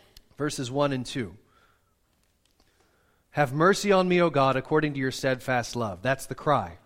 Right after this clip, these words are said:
"According to your abundant mercy, blot out my transgressions. Wash me thoroughly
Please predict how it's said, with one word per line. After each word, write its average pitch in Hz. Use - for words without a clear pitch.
"According 190
to 170
your 175
abundant 170
mercy, 156
blot 160
out 175
my 147
transgressions. 117
Wash 156
me 156
thoroughly 190